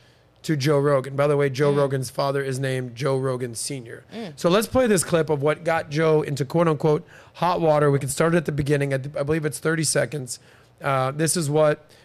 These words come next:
Speaker 1: Joe Rogan had to say about Jews and money, which led to a potential cancelization of his Spotify two hundred million dollar deal,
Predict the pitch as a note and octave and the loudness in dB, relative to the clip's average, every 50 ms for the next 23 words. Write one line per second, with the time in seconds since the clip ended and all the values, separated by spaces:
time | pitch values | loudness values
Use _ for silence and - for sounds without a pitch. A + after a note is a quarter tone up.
0 | - _ _ - D3+ C#3 E3+ F3 F3 D#3+ D#3 D#3+ D#3 C#3+ D3 C#3 C#3+ C#3+ C3+ C3+ | -20 _ _ -6 0 4 4 6 6 6 4 4 4 2 2 2 2 2 0 0
1 | C3 - - D3 C#3+ C#3 C#3 C#3 C#3 C3+ C3+ C3 C3 C#3 E3+ A3 A#3 A#3 A#3 A3+ | 0 2 2 4 4 4 4 2 2 0 0 -2 -2 2 4 6 6 6 8 8
2 | A3 A3 A3 G#3 F#3+ F3 - - - - - _ _ - D#3+ E3 E3 D#3+ E3 F3+ | 6 6 4 2 -2 -4 -8 -14 -20 -20 -20 _ _ -2 -2 -2 0 0 0 2
3 | G#3+ A3 G3 E3 C#3+ C#3 C#3 C3+ C3+ - - - _ - D#3 D#3+ D3 - - D#3 | 2 2 2 2 2 2 0 -2 -4 -8 -18 -20 _ -4 -2 -2 -2 0 0 2
4 | D#3 D#3+ E3 D3+ C3 - E3 D#3 D3+ D3+ D3 C#3+ - - - - - - D3+ C#3 | 2 2 2 0 -2 0 2 2 4 4 2 0 -2 -6 -16 -14 -8 -6 -4 -4
5 | D#3 - F3+ F#3 F#3 D#3+ - F#3+ E3+ E3 C#3+ - - - _ - - - A#3+ B3+ | -2 0 0 0 0 2 2 2 2 2 0 -2 -6 -20 _ -2 0 2 2 2
6 | C4+ A3+ - C4+ B3 A#3+ G#3 F3+ A3+ A#3+ A#3 F#3+ - - F3+ E3 D#3+ D#3+ D3 - | 2 2 2 2 4 4 4 4 4 2 2 2 2 2 0 0 0 -2 -6 -8
7 | - - - - - - D#3 D3+ C#3 D#3 C#3 - - - F3 F3+ G3 G#3+ G3 - | -12 -20 -20 -16 -6 -2 0 0 2 2 0 0 0 0 0 2 2 2 2 2
8 | G#3 F3+ F3 F3+ E3 - - A3+ A#3 G3+ G#3+ G#3+ F3+ F#3 E3+ F3 F3+ F3+ E3+ E3 | 2 2 2 0 0 0 0 2 2 2 2 2 2 0 2 2 4 4 4 4
9 | E3 E3+ D#3 D#3 D3 D3 C#3+ D#3 F3 F#3 G3+ G#3+ A#3 A3 | 2 2 4 4 2 2 2 2 4 4 6 4 2 0